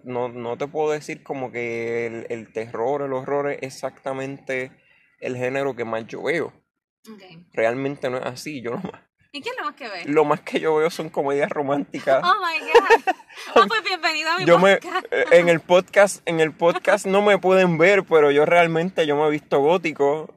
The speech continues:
Speaker 1: y <laughs> me ven así bien dark y es como que, "Diantre, este tipo lo que ve es horror", pero realmente no.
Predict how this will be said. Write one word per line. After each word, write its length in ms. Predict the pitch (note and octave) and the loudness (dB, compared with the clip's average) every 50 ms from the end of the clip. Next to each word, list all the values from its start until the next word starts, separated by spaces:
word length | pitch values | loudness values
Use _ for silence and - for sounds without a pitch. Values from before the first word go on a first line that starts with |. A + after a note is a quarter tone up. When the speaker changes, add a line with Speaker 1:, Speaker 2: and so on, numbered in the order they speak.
| E3+ E3+ | -2 2
Speaker 1:
y 140 | - F3+ D3 - | 2 2 2 2
<laughs> 460 | G3 D3 D3+ - C#5 C5+ A4 - - | -2 -2 -2 -4 -6 -8 -10 -8 0
me 140 | D#3+ D3+ D3 | 4 6 6
ven 220 | D3 D3+ D3+ E3+ | 6 6 6 4
así 260 | E3+ - - - E3+ | 2 2 0 -4 -2
bien 460 | E3+ E3+ E3+ E3+ E3 E3 D#3+ D#3 D3+ | 0 2 2 2 2 0 -6 -4 0
dark 260 | D3 D#3+ D#3+ F3 F3+ E3+ | 4 6 6 6 6 2
y 80 | - D#3 | -2 -6
es 60 | D#3 - | -4 -2
como 220 | - F#3+ F3 E3+ | -2 -2 -2 0
que, 100 | D3+ C3+ | -2 -2
"Diantre, 380 | A#2+ B2+ E3+ F#3+ F#3 D#3+ - B2 | -2 -2 -2 -2 -4 -4 -8 -10
este 140 | C3+ - D3 | -12 -12 -14
tipo 240 | C#3 E3 D3+ E3+ E3+ | -14 -12 -6 -4 -2
lo 100 | D#3+ D3 | -2 -2
que 80 | C3+ D3 | 0 0
ve 100 | D3+ D3+ | 0 0
es 60 | - | 0
horror", 360 | F3 D3+ C#3+ D3 E3 E3+ D#3+ - | -2 -4 -4 -6 -6 -6 -6 -4
pero 160 | - D3 C3+ | -4 -4 -4
realmente 640 | C#3 C#3 C#3 C3 C#3 D3 D#3+ E3+ F#3+ G3 - - - | 0 0 2 2 2 0 -2 -6 -8 -8 -8 -8 -6
no. 180 | C3+ B2+ C#3+ | -6 -6 -8